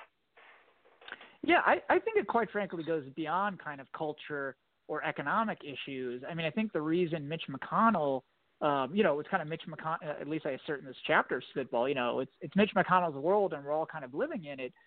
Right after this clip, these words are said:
Um, and I think what Mitch McConnell con-, kind of understood about voters, not just in Kentucky, but kind of throughout the country, is that, um, what they care deeply about more than their health insurance, more than they care about coal,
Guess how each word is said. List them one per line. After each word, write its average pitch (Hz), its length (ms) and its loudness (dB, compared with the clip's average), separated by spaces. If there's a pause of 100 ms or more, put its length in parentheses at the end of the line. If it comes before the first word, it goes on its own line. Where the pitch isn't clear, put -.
(360)
Um, 143 480 2 (120)
and 214 80 -2
I 226 60 0
think 269 140 -6 (100)
what 226 200 4
Mitch 240 180 -4
McConnell 285 380 0
con-, 220 260 0 (340)
kind 262 140 2
of 220 60 -2
understood 208 300 -2
about 175 180 2
voters, 220 420 0
not 453 140 -8
just - 140 -8
in 180 80 -4
Kentucky, 151 580 0
but 135 140 -4 (140)
kind 240 100 -6
of 175 100 -8
throughout 151 280 2
the - 80 -10
country, 135 480 -2
is 123 200 -4
that, 127 260 2 (460)
um, 202 260 6
what 269 140 -6
they 269 80 -4
care 359 240 0
deeply 254 400 -4
about 196 300 0
more 339 160 -4
than 277 140 -6
their 180 120 -4
health 143 240 -6
insurance, 147 480 -8 (140)
more 147 160 2
than 185 120 -2
they 202 120 6
care 196 220 6
about 185 200 6 (160)
coal, 143 420 4